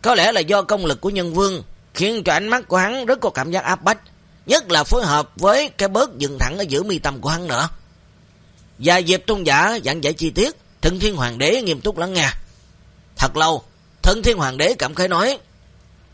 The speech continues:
"Trẫm biết được võ đạo ở Hải Dương mạnh hơn xa số ở đại lục, không nghĩ tới phân tranh hung hiểm như thế.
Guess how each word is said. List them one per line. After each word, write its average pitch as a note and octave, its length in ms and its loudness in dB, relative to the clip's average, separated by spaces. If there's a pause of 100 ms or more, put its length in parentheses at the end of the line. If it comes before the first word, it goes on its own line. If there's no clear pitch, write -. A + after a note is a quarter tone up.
(960)
"Trẫm A3 220 0
biết C#4+ 140 -2
được D#3+ 320 0
võ F#3 140 2
đạo E3 200 2
ở G3 60 2
Hải F3 220 -2
Dương G#3 380 -2
mạnh C#3 160 0
hơn F3+ 120 -2
xa F3+ 240 2
số F3 200 0
ở A3+ 100 -2
đại C3+ 140 -2
lục, B2 200 -2 (300)
không F3 240 2
nghĩ D3+ 180 2
tới G3 480 2
phân F#3+ 260 0
tranh G3 200 0
hung F3 120 -4
hiểm D3+ 160 -6
như F#3 80 -6
thế. A3+ 360 0